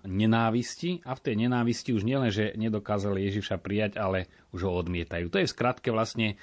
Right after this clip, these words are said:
postoj, ktorý sa veľmi často stáva. Voči Ježišovi nemožno zostať dlhodobo ľahostajný. Buď ho príjmeme a naozaj on pôsobí a môže pôsobiť a my potom ďakujeme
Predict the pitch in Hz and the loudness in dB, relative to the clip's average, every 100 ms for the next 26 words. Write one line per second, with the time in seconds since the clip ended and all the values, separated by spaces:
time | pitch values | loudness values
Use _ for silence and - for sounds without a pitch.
0 | - - 117 120 - 120 110 107 - 98 | -20 -4 -2 0 0 0 0 -2 -2 0
1 | 104 110 98 95 - 95 - 87 85 92 | 2 0 0 -4 -4 -8 -2 -2 0 2
2 | 110 - - - - - - - 107 98 | 0 -2 -20 -20 -20 -20 -20 -12 -6 -2
3 | 120 - 120 120 - 113 110 117 113 104 | -2 2 2 4 2 4 4 4 2 2
4 | 104 98 92 101 - 90 95 95 92 90 | 2 0 -2 -4 -4 -2 0 0 0 0
5 | 92 85 85 - 80 78 76 - - - | 0 0 -4 -6 -6 -6 -12 -16 -8 2
6 | 117 120 101 98 95 95 170 202 _ - | 4 4 2 0 0 0 0 -4 _ -10
7 | 98 98 98 92 87 85 - - 95 85 | -6 -4 -4 -2 -4 -6 -10 -10 -10 -6
8 | 95 92 - 98 104 104 87 92 95 92 | -2 -2 -2 -2 0 -2 -2 -4 -4 -2
9 | 95 95 101 98 95 90 92 90 92 87 | -2 -4 -2 -2 -2 -2 -2 -4 -6 -6
10 | 90 90 - 98 90 | -4 -4 -4 -4 -4